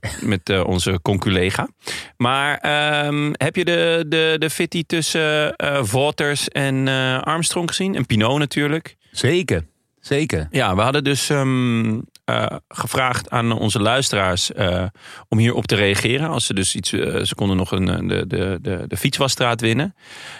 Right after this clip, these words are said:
Speaker 1: Eh, en de beste inzending hierop, eh, is van, eh,
Speaker 2: Die was goed.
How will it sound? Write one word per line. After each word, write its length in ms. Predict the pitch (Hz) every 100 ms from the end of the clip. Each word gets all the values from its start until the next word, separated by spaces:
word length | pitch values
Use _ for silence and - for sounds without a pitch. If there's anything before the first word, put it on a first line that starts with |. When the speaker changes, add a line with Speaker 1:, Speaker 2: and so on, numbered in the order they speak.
| -
Speaker 1:
Eh, 400 | - 127 127 123 123
en 160 | - 131
de 80 | 120
beste 260 | 156 -
inzending 440 | - 175 165 120 104
hierop, 440 | 92 123 - 113
eh, 360 | 110 107 104 110 - -
is 180 | 131 -
van, 320 | 127 110 - _ -
eh, 180 | - - - _ - 107 -
Speaker 2:
Die 100 | 90
was 120 | 80
goed. 240 | - 69